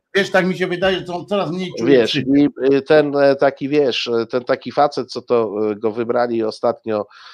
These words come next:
Speaker 2: e, w Sejmie na rzecznika, e,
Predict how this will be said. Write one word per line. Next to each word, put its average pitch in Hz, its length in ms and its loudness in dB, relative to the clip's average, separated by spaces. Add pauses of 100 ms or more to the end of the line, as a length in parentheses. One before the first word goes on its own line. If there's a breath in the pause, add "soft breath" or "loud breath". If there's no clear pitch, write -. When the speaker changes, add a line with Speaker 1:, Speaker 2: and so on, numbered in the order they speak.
(180 loud breath)
Speaker 2:
e, 104 220 2
w - 80 -10
Sejmie 123 380 4
na 104 320 0
rzecznika, 101 760 -2 (160)
e, 92 720 -4